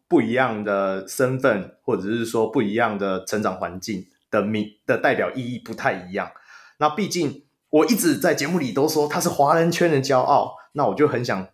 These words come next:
让大家了解他到底有多骄傲，<laughs> 或者是多么不骄傲。<laughs> 可能富会突然这样讲，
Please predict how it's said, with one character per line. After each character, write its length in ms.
让 180
大 100
家 120
了 200
解 160
他 120
到 220
底 80
有 100
多 200
骄 140
傲， 220
<laughs> 160
或 120
者 60
是 140
多 240
么 420
不 140
骄 160
傲。 300
<laughs> 520
可 120
能 120
富 160
会 240
突 160
然 180
这 80
样 140
讲， 140